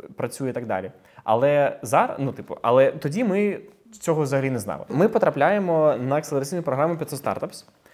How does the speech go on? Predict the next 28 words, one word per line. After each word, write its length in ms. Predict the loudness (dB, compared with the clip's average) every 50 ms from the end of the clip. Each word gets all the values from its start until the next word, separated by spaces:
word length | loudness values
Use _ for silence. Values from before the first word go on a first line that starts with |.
| _ _ _ _ _ _ _ _
і 320 | -4 -2 0 0 0 -2 -6 -10 -16 -20 -20 _ _ _
під 180 | -8 -6 -4 0
цей 140 | 0 0 0
час 240 | 2 0 -2 -2 -2
також 460 | -6 -6 -2 -2 -2 -2 -2 -6 -14 -20 _ _ _ -20 -20 -20 _ _ _ -10
Е, 220 | -8 -6 -6 -6 -6 -10 -12
Діма 440 | -10 -6 -4 -2 0 0 0 -2 -2 -6 -10 -10
у 100 | -8 -6
себе 300 | -2 -2 0 2 2 2
десь 320 | 2 2 0 0 -2 -6
в 180 | -8 -6 -4 0 0 0
Telegram-каналі 720 | 0 0 -2 -2 0 0 -2 -2 -4 -4 -4 -4 -2 -4 -4
пише 280 | -6 -6 -6 -6 -6 -6
про 140 | -6 -6
те, 140 | -4 -4 -4
що 160 | -6 -6 -8
він 400 | -6 -4 -4 -2 -2 -2 -4 -4
відкриває 380 | -6 -6 -8 -6 -4 -2 -2 -2
Дубілет 320 | -2 -2 -4 -4 -4 -4
фанд 260 | -4 -4 -4 -4 -4 -6 -10 -16 _ _ _ _ _
і 140 | -6 -6 -4
хоче 800 | -4 -2 -2 -2 -2 -4 -4 -4 -2 -2 -2 -2 -2 -2 -4 -6 -10 -16 _ _ _ _ _ _ _ _ -20 -14
якісь 380 | -10 -8 -8 -6 -6 -8 -8 -6
компанії, 500 | -6 -6 -4 -4 -4 -2 -2 -2 -4 -4
з 40 | -4
якимись 260 | -6 -6 -6 -8 -8
компаніями 440 | -8 -8 -6 -6 -4 -4 -6 -6 -8
повзаємодіяти 760 | -8 -8 -8 -6 -6 -6 -6 -6 -8 -8 -10 -12 -12 -14